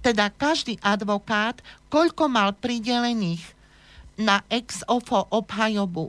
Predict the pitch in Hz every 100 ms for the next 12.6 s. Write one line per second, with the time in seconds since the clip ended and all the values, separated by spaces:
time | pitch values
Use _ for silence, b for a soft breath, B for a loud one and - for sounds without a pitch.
0 | - 190 185 214 233 - 262 247 - 226
1 | 214 220 - b b _ _ _ - 190
2 | 233 294 277 247 240 247 - 175 - 226
3 | 240 220 196 - - 190 - 196 175 180
4 | 196 B B B - 214 208 220 208 202
5 | 180 185 254 - 254 226 214 202 196 196
6 | 190 185 180 185 190 - 208 214 - 202
7 | 185 170 - 302 294 262 233 214 196 185
8 | 180 190 185 180 180 175 _ 185 196 196
9 | 180 - - _ - 214 220 202 185 175
10 | 175 170 175 - - 196 B B B B
11 | B - 208 202 202 269 285 302 294 226
12 | 214 220 220 208 -